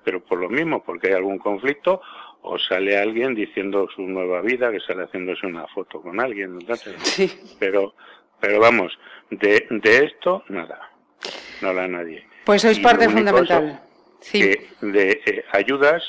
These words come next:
Speaker 1: mm, voy a contar mi caso por dos lados,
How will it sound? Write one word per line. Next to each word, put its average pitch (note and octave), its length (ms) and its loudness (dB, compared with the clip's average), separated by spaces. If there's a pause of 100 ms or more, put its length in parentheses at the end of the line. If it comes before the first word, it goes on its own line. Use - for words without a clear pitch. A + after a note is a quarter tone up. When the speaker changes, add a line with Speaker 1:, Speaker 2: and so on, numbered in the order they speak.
(600)
Speaker 1:
mm, F#2 480 -6 (160)
voy E2+ 240 -16
a - 20 -12
contar G2 400 -2 (220)
mi F#2 400 -6
caso B2+ 480 0 (500)
por G2+ 120 0
dos G2 180 0
lados, A2+ 440 0